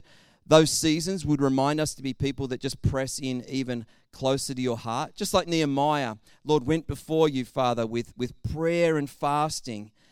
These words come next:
Lord, he sought, Lord God, resolution. He sought, Lord God, an answer. Lord, let us also be people that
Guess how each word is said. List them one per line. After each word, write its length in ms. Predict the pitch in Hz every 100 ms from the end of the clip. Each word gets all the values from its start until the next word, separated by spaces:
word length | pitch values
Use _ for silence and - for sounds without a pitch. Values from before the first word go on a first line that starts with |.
| _
Lord, 180 | 143 165
he 140 | 156 147
sought, 540 | - - 180 180 165
Lord 240 | 135 135 120
God, 340 | 135 123 113 - - _
resolution. 840 | - 151 147 147 139 165 160 147 131
He 120 | 127
sought, 440 | 117 - 180 180
Lord 180 | 151 139
God, 220 | 139 131
an 160 | 127 120
answer. 640 | 135 143 139 - 113 101 _ _ _ _ _ _ -
Lord, 160 | 175
let 140 | 185 202
us 140 | 196
also 400 | - 170 - 165
be 120 | 147
people 420 | 139 147 160 151 135
that 200 | 131